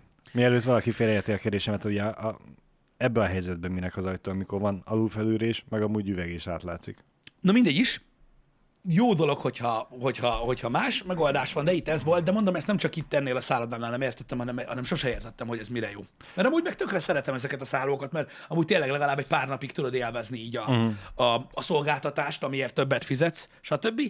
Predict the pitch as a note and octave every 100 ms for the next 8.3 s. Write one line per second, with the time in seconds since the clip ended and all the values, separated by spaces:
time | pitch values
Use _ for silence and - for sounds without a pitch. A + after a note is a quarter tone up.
0 | - - _ _ _ - D#4 D#4+ G#3 C3+
1 | B2 A2+ - _ _ - - - - A#2+
2 | A#2 A#2 _ - - _ B2+ D3+ F3 A2
3 | F#2 - G2+ - D3 _ F#2 F2+ F2+ G#2+
4 | C3 _ _ _ A2+ A#2+ G2 F#2+ D3+ C3
5 | G#2+ G#2 G#2+ A2+ B2+ A2 B2+ C#3 A2 F#3
6 | - _ - - A2 G#2 F#2+ F2+ G2 B2
7 | - - _ A2+ A#2 C3+ - B2 A#2 G2+
8 | G2 G2 G2